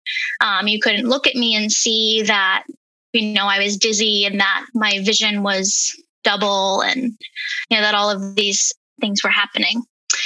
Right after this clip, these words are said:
I found that I really turned to mindfulness to just clear some space for me to be able to take a deep breath.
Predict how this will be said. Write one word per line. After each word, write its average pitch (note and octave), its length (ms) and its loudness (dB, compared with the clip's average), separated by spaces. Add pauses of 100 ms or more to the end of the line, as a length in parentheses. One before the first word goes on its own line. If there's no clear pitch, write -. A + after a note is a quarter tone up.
(280)
I A#3 120 0
found A3+ 340 0
that A3 80 2
I G#3+ 60 2
really A3 260 0
turned A3 380 0
to G#3 260 0
mindfulness A#3+ 840 0 (320)
to A#3 100 2
just A#3+ 460 0 (560)
clear A#3 240 2
some A#3+ 180 0
space - 720 0 (160)
for G#3+ 140 0
me G#3 220 -2
to A3 140 0
be G#3 140 0
able A3 300 0
to G3+ 520 0 (420)
take G#3+ 200 0
a G3 40 2
deep G3 180 0
breath. - 360 0